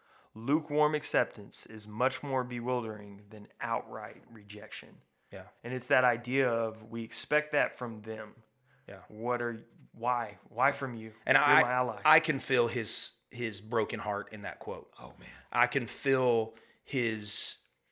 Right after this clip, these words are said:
Speaker 2: you know, the struggle that he has with saying, "I'm to the point where I don't even think the K K K member is my biggest problem."
Speaker 1: Yeah,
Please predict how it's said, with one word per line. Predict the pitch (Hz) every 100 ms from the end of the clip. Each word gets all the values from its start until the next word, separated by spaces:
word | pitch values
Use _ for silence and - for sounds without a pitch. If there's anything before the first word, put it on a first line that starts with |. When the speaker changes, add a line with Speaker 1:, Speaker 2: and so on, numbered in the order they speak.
| _ _ _ _ _
Speaker 2:
you | 147
know, | 127 113
the | 117
struggle | - - 143 139
that | 123 120
he | 113
has | 113 117 113
with | 113 110
saying, | 120 117 110 110 - -
"I'm | 135 202
to | 185
the | 139
point | 135 127 117
where | 120
I | 117
don't | 165
even | 127 104
think | 117 113
the |
K | 104 120
K | 117 120 113
K | - 135 175 175 _ _
member | 151 175 196 196 - _ _ _ _ _ _ -
is | 120 101
my | 107
biggest | 98 95 87
problem." | - 90 95 -
Speaker 1:
Yeah, | 117